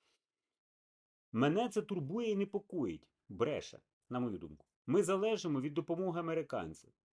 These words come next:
Ви хочете не залежати від допомоги американців. Ви хочете купувати російське, задешево.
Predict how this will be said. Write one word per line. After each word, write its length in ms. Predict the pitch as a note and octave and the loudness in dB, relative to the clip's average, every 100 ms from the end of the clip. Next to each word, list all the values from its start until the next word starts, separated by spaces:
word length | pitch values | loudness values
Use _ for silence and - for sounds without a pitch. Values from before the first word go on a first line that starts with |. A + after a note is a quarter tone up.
| _ | _
Ви 120 | A#2+ D3+ | -4 0
хочете 380 | G3 F#3+ F3+ | 0 0 0
не 120 | F3+ E3 | 0 2
залежати 500 | F3+ F#3 C#3+ B2 A2 | 2 2 2 -2 -6
від 120 | G#2+ | -4
допомоги 440 | G#2 A2 G2+ F#2+ | -4 -4 -4 -4
американців. 600 | F#2 F#2 F2 E2+ D#2 - | -6 -6 -8 -12 -14 -10
Ви 120 | F#2+ | -6
хочете 320 | C3 G3 F3+ E3 | -2 -2 -2 -4
купувати 500 | D#3 D#3 G3 G3 C#3+ | -6 -4 -2 0 0
російське, 840 | F3 - F3+ F3+ A#2+ - - F2 _ _ - | 0 -2 -6 -4 -4 -6 -14 -16 _ _ -8
задешево. 920 | G2 E3 D3 F3 E3 A2+ A2 F2 | -2 0 2 0 0 -4 -6 -10